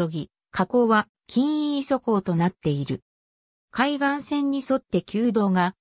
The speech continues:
東西に走り、中央部を徳島県道百二十号徳島小松島線がほぼ南北に貫通して、県南地方に通じ、商店、住宅地が増加して、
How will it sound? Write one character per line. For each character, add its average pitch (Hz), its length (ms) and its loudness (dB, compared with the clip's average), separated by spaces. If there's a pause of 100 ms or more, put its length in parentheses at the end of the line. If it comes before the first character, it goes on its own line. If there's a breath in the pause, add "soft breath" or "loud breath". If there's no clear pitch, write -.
(180)
東 320 240 2
西 214 220 2
に 175 100 2
走 185 340 -2
り、 156 160 -2 (220)
中 294 320 0
央 285 180 4
部 202 180 2
を 170 160 2 (220)
徳 190 220 -2
島 285 280 -2
県 294 240 -2
道 190 200 2
百 165 320 -4
二 285 160 -2
十 285 260 -2
号 208 220 0
徳 - 220 -6
島 175 300 0
小 170 120 -4
松 208 320 0
島 240 240 -2
線 254 240 -2
が 240 160 2
ほ 220 140 0
ぼ 180 200 0 (220)
南 285 260 0 (140)
北 220 120 0
に 185 140 2
貫 185 240 0
通 208 220 -2
し - 120 -4
て、 - 220 -2 (220)
県 240 220 0
南 294 260 -2
地 277 140 -4
方 226 220 2
に 180 120 2
通 170 240 -2
じ、 160 280 -6 (180)
商 277 280 0
店、 165 360 -2 (240)
住 247 220 2
宅 - 280 -6
地 220 100 -2
が 180 140 0
増 196 240 0
加 208 140 -2
し - 120 -6
て、 170 220 -2